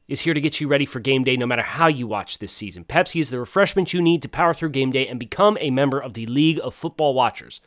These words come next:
because Pepsi isn't made for those who play the game. It's made for those who watch it. Pepsi, made for football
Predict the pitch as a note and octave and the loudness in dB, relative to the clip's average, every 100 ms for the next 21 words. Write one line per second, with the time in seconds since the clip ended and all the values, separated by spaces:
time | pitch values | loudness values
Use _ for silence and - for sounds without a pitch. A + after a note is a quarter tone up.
0 | _ _ - D#3 E3+ G#3+ C4 F#3+ D3+ C3+ | _ _ -4 -2 2 4 4 4 2 2
1 | B2+ A#2+ B2+ A#2+ B2+ F3 F#3 A#2+ G2+ E2+ | 0 -2 -2 -2 0 4 4 4 -4 -12
2 | - _ _ _ _ D3 - E3 F3 E3+ | -18 _ _ _ _ -2 4 4 4 2
3 | C3+ D#3 C#3+ A#2 - - - F3 - - | 2 2 2 2 0 -12 0 2 2 -4
4 | - _ _ _ _ _ - A#2+ D#3 F#3 | -10 _ _ _ _ _ -6 2 4 4
5 | F#3+ - - C#3 A#2 - F#3+ B2+ C#3 C#3 | 2 -6 -4 -4 -2 -4 -4 0 4 4
6 | C3 | 4